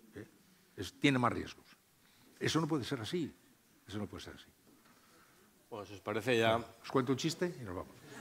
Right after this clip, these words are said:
Speaker 2: Yo creo que sí, ¿no?
Speaker 1: <laughs> Os cuento un chiste muy malo. No sé por qué, pero no se importa, ¿no? <laughs> Que dice, ¿tú sabías que la caja negra de los aviones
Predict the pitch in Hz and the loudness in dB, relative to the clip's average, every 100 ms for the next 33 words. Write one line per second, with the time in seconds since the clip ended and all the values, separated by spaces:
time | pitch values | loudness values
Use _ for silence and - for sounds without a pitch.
0 | - 123 139 117 - 123 131 123 131 104 | 0 2 4 4 4 4 4 0 -2 -4
1 | - - - - - - - - - - | -6 -10 -14 -14 -16 -14 -14 -14 -14 -6
2 | 170 - - 107 - - - - 117 165 | -6 -4 -6 -8 -10 -16 -14 2 6 8
3 | 135 123 135 127 101 82 73 - - - | 8 8 6 6 4 0 -4 -12 -16 -16
4 | - 117 123 110 101 170 117 107 - - | 0 4 6 4 6 6 6 2 -8 -6
5 | - 123 101 101 117 85 110 139 - 175 | 2 4 6 4 4 0 -2 -6 -4 -6
6 | - - - - 127 - - - - - | -4 -6 -6 -6 -8 -8 -10 -12 -12 -12
7 | - - 117 127 123 120 - - - - | 0 4 6 8 6 6 -6 -18 -20 -20
8 | - - - - _ - 190 170 220 220 | -20 -20 -20 -20 _ -2 2 6 6 8
9 | 208 - - 110 110 170 135 131 131 117 | 4 4 2 2 2 0 0 2 0 0
10 | 107 - 95 110 98 95 - | 0 0 4 4 2 -2 -8